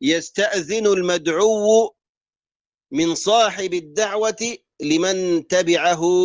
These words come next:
من غير دعوة، هنا يستأذن منا وهو له الخيار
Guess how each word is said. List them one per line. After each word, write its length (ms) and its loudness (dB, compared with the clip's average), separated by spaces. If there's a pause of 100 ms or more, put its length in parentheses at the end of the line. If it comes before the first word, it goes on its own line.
(220)
من 220 0
غير 360 0
دعوة، 1000 0 (560)
هنا 380 0
يستأذن 460 -4
منا 300 -2 (1200)
وهو 340 2
له 200 0
الخيار 600 0